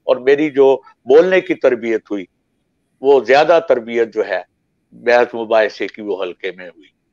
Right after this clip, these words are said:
और वहीं से मेरा जो एक तनकीदी नुक्ता नजर बनना शुरू हुआ। तो मैं अपना तनकीदी नुक्ता नजर जो है, आपने चूंकि तालीम ही की बात पूछी, तो मैं Oriental College तक मैं अपना एक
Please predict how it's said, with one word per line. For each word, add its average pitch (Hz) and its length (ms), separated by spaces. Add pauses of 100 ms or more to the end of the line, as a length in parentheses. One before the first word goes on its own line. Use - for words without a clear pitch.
(300)
और 113 240
वहीं 135 300
से 139 180
मेरा 120 260
जो 117 120
एक 110 220
तनकीदी 151 460
नुक्ता 127 300
नजर 104 300
बनना 98 320
शुरू 92 220
हुआ। - 240 (640)
तो 139 60
मैं 156 220
अपना 185 340
तनकीदी 170 500
नुक्ता 170 280
नजर 151 280
जो 143 140
है, 131 240 (260)
आपने 165 220
चूंकि 180 280
तालीम 175 440
ही 190 100
की 180 140
बात 139 340
पूछी, 139 240
तो 165 160
मैं 151 220 (200)
Oriental 170 380
College 180 540
तक 127 120 (120)
मैं 113 220 (220)
अपना 139 320
एक 127 540